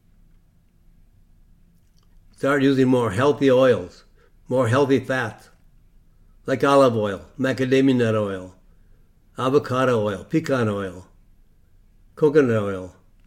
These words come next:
butter, lard. These are all good quality fats,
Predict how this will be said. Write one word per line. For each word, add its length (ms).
butter, 440
lard. 460
These 180
are 80
all 240
good 340
quality 400
fats, 560